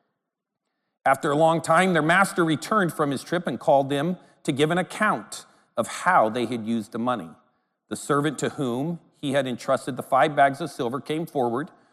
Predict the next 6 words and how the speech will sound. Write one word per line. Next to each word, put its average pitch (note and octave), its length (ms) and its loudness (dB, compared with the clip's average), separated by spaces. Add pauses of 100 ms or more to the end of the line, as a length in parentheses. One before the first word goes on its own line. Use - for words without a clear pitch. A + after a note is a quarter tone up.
(180)
with - 160 -2
five F#3 540 4
more E3 600 0
and B2+ 100 -6
said, C#3+ 220 -2
"Master, D3+ 560 -2